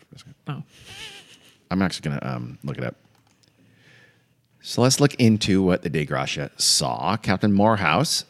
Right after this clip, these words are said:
Speaker 1: he sent a few men out on a launch to board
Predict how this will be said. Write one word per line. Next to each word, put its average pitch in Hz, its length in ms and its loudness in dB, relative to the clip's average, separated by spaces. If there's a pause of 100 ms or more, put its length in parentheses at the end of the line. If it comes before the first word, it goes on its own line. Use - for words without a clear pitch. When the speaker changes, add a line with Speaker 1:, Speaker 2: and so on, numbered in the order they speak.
(160)
Speaker 1:
he 101 240 -2
sent 95 460 2
a 82 160 -4
few 117 240 0
men 98 340 2
out 82 240 -4
on 85 120 -4
a 82 40 -4
launch - 500 -4 (160)
to - 80 -10
board 71 420 -6